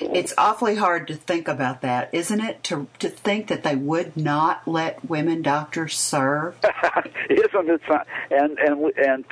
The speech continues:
Speaker 2: to realize how, uh, that that was done to women, to women
Speaker 1: Yeah.
Speaker 2: doctors, that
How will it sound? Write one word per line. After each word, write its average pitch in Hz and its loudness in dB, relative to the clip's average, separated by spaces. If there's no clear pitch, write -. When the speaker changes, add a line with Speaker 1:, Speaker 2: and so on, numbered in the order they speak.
Speaker 2:
to 143 4
realize 156 4
how, 113 4
uh, 123 2
that 123 4
that 175 4
was 180 2
done 233 2
to 127 2
women, 139 -2
to 113 2
women 208 2
Speaker 1:
Yeah. 170 2
Speaker 2:
doctors, 202 2
that 113 2